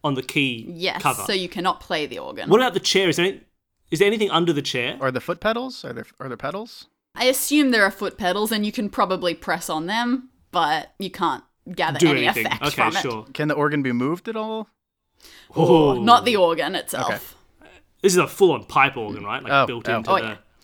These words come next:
Speaker 1: yeah.
Speaker 2: The bench you could move wherever you want
Speaker 1: Yeah,
Speaker 2: if
Speaker 1: let's
Speaker 2: you
Speaker 1: flip
Speaker 2: wanted to bother
Speaker 1: Does it
Speaker 2: the organ
Speaker 1: open up?
Speaker 2: player.
Speaker 1: Like, some benches open and have music in them.
Speaker 2: It is one of the ones that opens up.
Speaker 1: Nice.
Speaker 3: Oh, awesome.
Speaker 2: You find some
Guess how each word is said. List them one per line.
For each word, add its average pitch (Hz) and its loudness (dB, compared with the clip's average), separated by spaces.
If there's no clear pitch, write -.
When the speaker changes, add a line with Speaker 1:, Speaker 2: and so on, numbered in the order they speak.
Speaker 1:
yeah. 98 -10
Speaker 2:
The 233 0
bench 233 2
you 185 -4
could 165 -4
move 170 -4
wherever 160 -2
you 143 -6
want 185 4
Speaker 1:
Yeah, 220 10
Speaker 2:
if - 4
Speaker 1:
let's 214 2
Speaker 2:
you 214 0
Speaker 1:
flip 196 6
Speaker 2:
wanted 202 0
to 220 2
bother 185 2
Speaker 1:
Does 190 4
it - 2
Speaker 2:
the 185 2
organ 202 8
Speaker 1:
open 185 2
up? 202 4
Speaker 2:
player. - -2
Speaker 1:
Like, 175 0
some 202 -2
benches 165 -2
open 151 -2
and 127 -8
have 139 -2
music 139 -4
in 110 -10
them. 95 -18
Speaker 2:
It - 0
is 339 -4
one 247 -2
of 185 -8
the 185 -2
ones 156 -4
that - -6
opens 131 -8
up. - -10
Speaker 1:
Nice. 113 -8
Speaker 3:
Oh, 135 -6
awesome. 156 -4
Speaker 2:
You 247 -2
find 262 0
some 240 -4